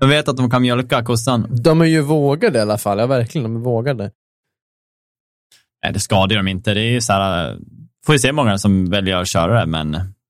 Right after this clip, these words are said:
Speaker 2: Nej, det, det, det enda de förlorar är ju dedikerade fans, men de kommer ju tjäna pengar på det, så
Speaker 1: Ja.
Speaker 2: ja, men good for them, antar jag.
Speaker 1: Ja, nej, precis.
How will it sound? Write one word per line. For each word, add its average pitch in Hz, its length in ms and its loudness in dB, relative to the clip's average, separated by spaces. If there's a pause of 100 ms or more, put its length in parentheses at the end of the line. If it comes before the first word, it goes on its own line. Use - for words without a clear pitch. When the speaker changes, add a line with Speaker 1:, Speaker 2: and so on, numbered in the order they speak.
(180)
Speaker 2:
Nej, 113 140 4
det, 113 160 4
det, 117 200 0
det 131 220 0
enda 123 180 0
de 131 140 0
förlorar 117 420 2
är 98 60 2
ju 104 60 2
dedikerade 101 520 -2
fans, 95 380 -2
men 98 80 -2
de 95 120 -2
kommer 101 180 -4
ju 98 40 -2
tjäna 95 220 -2
pengar 220 240 0
på 50 180 -8
det, - 60 -8
så - 140 -2 (220)
Speaker 1:
Ja. - 200 -4 (100)
Speaker 2:
ja, - 60 -6
men 107 180 0
good 139 180 2
for 113 120 -2
them, 123 200 0
antar 98 200 -4
jag. 104 100 -2 (880)
Speaker 1:
Ja, 98 420 2
nej, 95 240 -2
precis. 90 280 -4